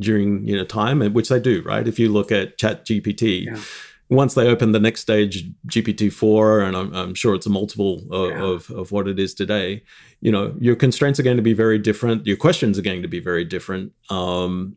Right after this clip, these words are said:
Speaker 1: you know, and, and to even ask old questions, you'll get a different answer because, you know, the,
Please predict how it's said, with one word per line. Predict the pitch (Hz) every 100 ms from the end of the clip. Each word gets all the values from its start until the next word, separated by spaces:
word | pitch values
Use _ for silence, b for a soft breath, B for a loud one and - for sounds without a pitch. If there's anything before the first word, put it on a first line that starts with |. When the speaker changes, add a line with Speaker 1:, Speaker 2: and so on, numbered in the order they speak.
| -
Speaker 1:
you | 117
know, | 90 104 117
and, | 123 123 120
and | - 131 127
to | 143
even | 170 190 135
ask | 131 123 - -
old | 156 165
questions, | - 101 - 98 98 -
you'll | 104
get | 110
a | 104
different | 101 98 95
answer | 101 - 80
because, | 90 95 98 92 -
you | 92
know, | 85
the, | 90 98 92